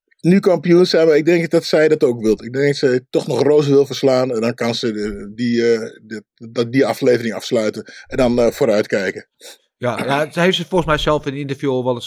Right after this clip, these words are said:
Speaker 2: gezegd, eh, van tevoren dat ze dat graag nog, eh, nog zou willen. Dus, eh, ja, ik zou daar ook, eh, voor opteren. E-, either way, ik verheug me sowieso al op het volgende gevecht van Weili, want ze is zowel binnen als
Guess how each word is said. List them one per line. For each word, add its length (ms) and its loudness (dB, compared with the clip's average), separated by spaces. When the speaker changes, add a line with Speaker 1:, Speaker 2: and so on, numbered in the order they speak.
Speaker 2:
gezegd, 260 -14
eh, 60 -10
van 140 -12
tevoren 440 -8
dat 160 -16
ze 80 -10
dat 160 -10
graag 300 -10
nog, 280 -14
eh, 300 -10
nog 200 -14
zou 180 -12
willen. 300 -10
Dus, 220 -14
eh, 220 -10
ja, 140 -8
ik 60 -20
zou 160 -10
daar 140 -14
ook, 200 -14
eh, 180 -6
voor 160 -8
opteren. 580 -8
E-, 280 -10
either 260 -4
way, 240 -2
ik 300 -8
verheug 420 -4
me 60 -12
sowieso 260 -6
al 60 -4
op 80 -6
het 140 -10
volgende 280 -10
gevecht 240 -14
van 120 -16
Weili, 360 -8
want 180 -16
ze 80 -16
is 120 -14
zowel 260 -8
binnen 280 -10
als 300 -14